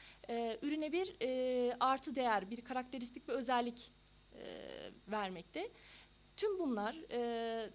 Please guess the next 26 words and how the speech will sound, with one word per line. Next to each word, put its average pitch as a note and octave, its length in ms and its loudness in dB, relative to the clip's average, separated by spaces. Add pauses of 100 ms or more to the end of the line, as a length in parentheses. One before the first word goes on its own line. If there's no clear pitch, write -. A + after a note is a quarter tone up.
birleşince B3 760 2
ve B3+ 140 0
tabii B3 160 -2
ki B3+ 120 -6
Kayseri B3+ 360 2
halkının, G#3+ 580 -2
e, G#3 420 -4 (1080)
evvelden A3+ 520 2
gelen, G#3 300 2 (320)
kuşaktan B3+ 460 2
kuşağa A#3+ 240 0
aktarılan, G3+ 640 0 (140)
e, F#3+ 420 -2
geleneksel A#3 520 2 (100)
ve G3+ 140 -2
kendine A3+ 340 -2
has G#3 280 -2
üretim A#3 260 0
metoduyla G3 440 -2
birleşince, A#3 540 0 (420)
e, G3+ 340 -4 (840)
Kayseri D#4 340 4
pastırması G3+ 500 -2
coğrafi A#3+ 360 4
işaretli F3+ 440 -2
ürünümüz A#3+ 340 -2